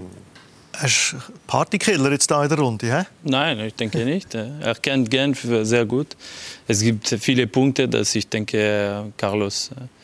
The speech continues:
Speaker 2: weiß über, über Servet und die, die Erwartung. Äh, wir wissen alle, es ist ein großer Club, der,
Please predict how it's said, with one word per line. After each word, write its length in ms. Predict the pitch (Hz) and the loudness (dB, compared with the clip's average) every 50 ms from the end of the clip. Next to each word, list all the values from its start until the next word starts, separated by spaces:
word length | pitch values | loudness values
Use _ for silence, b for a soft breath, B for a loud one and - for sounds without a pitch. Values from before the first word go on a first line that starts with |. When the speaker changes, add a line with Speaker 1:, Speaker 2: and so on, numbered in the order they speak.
| b b b b b b b | b b b b b b b
Speaker 2:
weiß 480 | 107 110 117 131 143 123 - - - - | -2 0 2 2 4 2 2 0 0 0
über, 600 | - 113 104 104 110 104 104 107 104 104 104 101 98 | 0 0 2 4 4 2 4 2 2 2 2 2 2
über 300 | 104 107 107 107 107 104 | 2 2 4 4 2 2
Servet 500 | - - 113 113 117 117 117 117 113 - | 4 2 2 4 4 4 2 2 2 0
und 180 | 110 104 101 | 0 0 2
die, 280 | 98 101 98 95 95 92 | 2 2 2 2 2 2
die 120 | 98 104 | 2 2
Erwartung. 600 | 95 98 98 98 107 123 127 - - 117 113 104 - B B B B B B B B B B | 2 2 2 4 2 2 2 0 -2 -2 -2 -2 -4 B B B B B B B B B B
Äh, 300 | 101 101 98 95 95 95 | -2 0 2 2 2 2
wir 180 | 104 104 95 | 2 2 2
wissen 260 | 101 101 90 107 104 110 | 2 2 2 2 2 2
alle, 360 | 123 147 143 117 101 113 113 - | 2 2 2 2 0 -2 -10 -10
es 340 | - 107 104 104 104 101 - | -4 -2 0 0 2 2 2
ist 180 | 120 107 - - 120 | 2 0 2 2 2
ein 160 | 113 110 110 | 2 2 2
großer 320 | 110 113 120 - - 113 | 4 2 2 2 2 0
Club, 420 | - - 143 156 165 156 135 117 107 | 2 4 4 4 4 4 2 0 2
der, 320 | 107 107 104 101 104 | 2 2 2 2 0